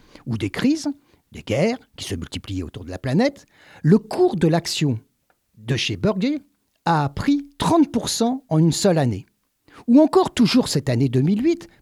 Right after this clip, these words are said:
pendant les émeutes de la faim, vous vous souvenez, provoquées par la hausse des matières premières céréali-, céréalières. Eh ben, Cargill vit son bénéfice faire un bond de soixante-neuf pour cent.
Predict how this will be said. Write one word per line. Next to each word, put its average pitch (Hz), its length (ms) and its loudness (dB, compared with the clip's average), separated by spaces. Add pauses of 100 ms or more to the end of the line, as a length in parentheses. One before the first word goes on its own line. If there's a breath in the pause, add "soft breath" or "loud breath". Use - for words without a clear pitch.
pendant 247 240 4
les 196 220 4
émeutes 247 260 6
de 190 100 4
la 185 140 4
faim, 214 300 2
vous 165 80 -2
vous 147 40 -2
souvenez, 240 420 -2
provoquées 180 520 0
par 147 200 -2
la 143 200 0
hausse 175 220 2
des 147 100 0
matières 147 300 -4
premières 156 420 -2 (160 loud breath)
céréali-, 151 680 0
céréalières. 131 1040 0 (380 soft breath)
Eh 202 80 2
ben, 262 140 4
Cargill 269 640 -2 (320 soft breath)
vit 220 180 0
son 240 200 -2
bénéfice 302 760 0
faire 254 180 0
un 233 140 2
bond 320 240 2
de 311 100 2 (420 soft breath)
soixante-neuf 151 1000 -2 (160)
pour - 200 -6
cent. - 220 -8